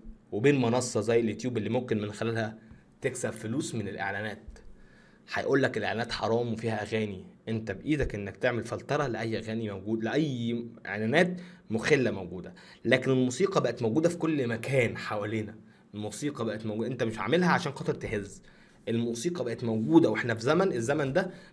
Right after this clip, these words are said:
بقى ال إيه آي بتاعه اصلا، الواد بينزل دلوقتي بي-، بيغني، الواد بينزل من بطن امه بيغني،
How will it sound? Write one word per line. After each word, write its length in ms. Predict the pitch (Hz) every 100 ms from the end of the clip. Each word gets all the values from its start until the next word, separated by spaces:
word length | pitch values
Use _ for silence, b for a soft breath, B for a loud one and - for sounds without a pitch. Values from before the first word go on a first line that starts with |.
| -
بقى 140 | 110
ال 100 | 113
إيه 260 | 165 190 185
آي 80 |
بتاعه 500 | 180 - 175 175 -
اصلا، 340 | 202 - 185 180
الواد 240 | 131 160
بينزل 320 | 156 190 170
دلوقتي 400 | 160 170 202 233 226 B -
بي-، 640 | 135 160 202 262 269 254
بيغني، 520 | 202 160 170 156 120 120
الواد 180 | 165
بينزل 220 | 170 180 165
من 80 |
بطن 180 | 151 175
امه 140 | 180 170
بيغني، 500 | - 135 113 92